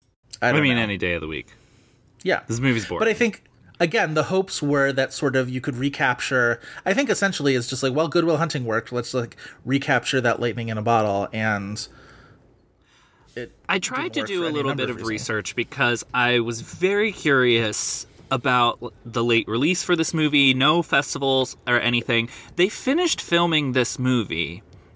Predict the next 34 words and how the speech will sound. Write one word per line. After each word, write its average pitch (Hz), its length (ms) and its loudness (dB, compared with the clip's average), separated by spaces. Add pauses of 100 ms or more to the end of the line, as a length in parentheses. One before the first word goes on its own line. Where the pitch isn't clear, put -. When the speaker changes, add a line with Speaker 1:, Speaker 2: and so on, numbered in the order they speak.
Speaker 2:
in 127 400 -4
June 180 580 0
of 170 140 -2
two 143 180 -2
thousand. 104 680 -2 (880)
So 131 260 2
it 160 160 2
had, 165 260 0
like, 139 260 0
a 139 100 0
six-month - 1300 -2 (400)
gestation 139 800 0
period 113 480 4
where 113 180 2
post-production 135 720 0
happened 117 380 0
and 110 100 -6
they 113 120 4
released 104 540 -2
it. - 200 -10
So 117 140 -2
it 107 80 -2
makes 165 280 -2
you 185 80 0
think 143 300 -2
that 131 160 -4
they 113 120 2
rushed 113 460 0
it 123 120 -2
out 113 260 0
for - 200 -4
Oscar. 104 640 0
Speaker 1:
Yeah. 95 300 -2 (160)
Speaker 2:
Which 131 320 0